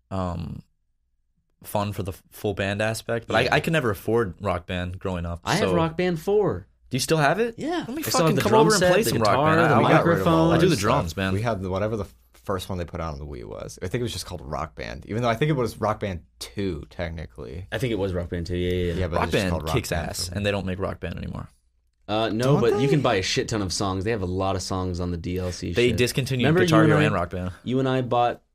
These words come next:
Speaker 2: no, I bought because we were gonna do a live concert on Twitch at one point, but then we just didn't.
Speaker 1: We can still do it.
Speaker 2: We were gonna do a live Nickelback concert.
Speaker 1: We bought all the Nickelback songs.
Speaker 2: <laughs> Yeah.
Speaker 1: Uh, dude, I remember Rock Band had some pretty good songs you could buy.
Speaker 2: Mm.
Speaker 3: I
Speaker 2: The
Speaker 3: one
Speaker 2: Cartman's Poker Face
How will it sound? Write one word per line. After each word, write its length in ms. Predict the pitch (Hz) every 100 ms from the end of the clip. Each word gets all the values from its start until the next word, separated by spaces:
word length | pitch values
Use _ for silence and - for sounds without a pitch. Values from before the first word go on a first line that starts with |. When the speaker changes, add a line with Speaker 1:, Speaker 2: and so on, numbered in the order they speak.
| _
Speaker 2:
no, 140 | 113 107
I 180 | 110
bought 380 | 117 107 101 -
because 200 | 78 104
we 80 | 107
were 60 | 107
gonna 140 | 104
do 140 | 104 107
a 40 |
live 280 | 98 101 101
concert 520 | - 95 101 - 104
on 120 | 98
Twitch 300 | 92 - 98
at 60 | -
one 140 | 104
point, 200 | 101 110
but 80 | 104
then 100 | 95
we 80 | 95
just 220 | 92 92
didn't. 300 | - 90 104
Speaker 1:
We 60 | 143
can 40 |
still 140 | 170 110
do 180 | 98 127
it. 200 | 127 - -
Speaker 2:
We 160 | 107
were 140 | 110 113
gonna 160 | 123
do 280 | 120 127 123
a 40 |
live 400 | 101 95 95 104
Nickelback 640 | 98 92 92 101 92 82 -
concert. 580 | 95 87 87 87 90 - -
Speaker 1:
We 40 |
bought 160 | 104 113
all 80 | 110
the 80 | 104
Nickelback 480 | 92 104 85 90
songs. 300 | - 90 85
Speaker 2:
<laughs> 180 | 143 202
Yeah. 380 | 190 151 147 120 - _
Speaker 1:
Uh, 100 | -
dude, 200 | 135 151
I 60 | 143
remember 240 | 190 220
Rock 280 | 143 170 262
Band 140 | 233
had 100 | 180
some 160 | 147 127
pretty 200 | - 135
good 120 | 110
songs 320 | - 98 98 98
you 60 |
could 120 | 95
buy. 340 | 90 87 87 90 -
Speaker 2:
Mm. 340 | 110 92 85 80 -
Speaker 3:
I 440 | 110 127 147 135
Speaker 2:
The 40 | 98
Speaker 3:
one 280 | 101 107
Speaker 2:
Cartman's 340 | 117 120 120 113
Poker 380 | - 107 107 135
Face 500 | 151 151 160 -